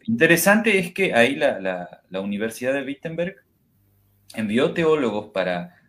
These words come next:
Speaker 2: reunirse en Esmalcalda, por eso se llaman artículos de Esmalcalda, eh, en el mil quinientos treinta y seis, pero la universidad abiertamente no, mm, no estuvo, eh,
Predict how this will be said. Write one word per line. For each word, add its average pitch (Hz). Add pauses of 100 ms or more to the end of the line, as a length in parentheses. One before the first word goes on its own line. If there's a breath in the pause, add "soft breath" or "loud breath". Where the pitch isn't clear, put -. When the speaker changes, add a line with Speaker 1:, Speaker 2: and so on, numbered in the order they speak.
(140 soft breath)
Speaker 2:
reunirse 110
en 101
Esmalcalda, 95
por 92
eso 110
se 98
llaman 104 (280 soft breath)
artículos 98
de 95
Esmalcalda, 110 (500 soft breath)
eh, 87 (260)
en 92
el 90
mil 117
quinientos 120
treinta 123
y 127
seis, 156
pero 113
la 101 (120)
universidad 175
abiertamente 151
no, 120
mm, 95
no 95
estuvo, 110 (360)
eh, 85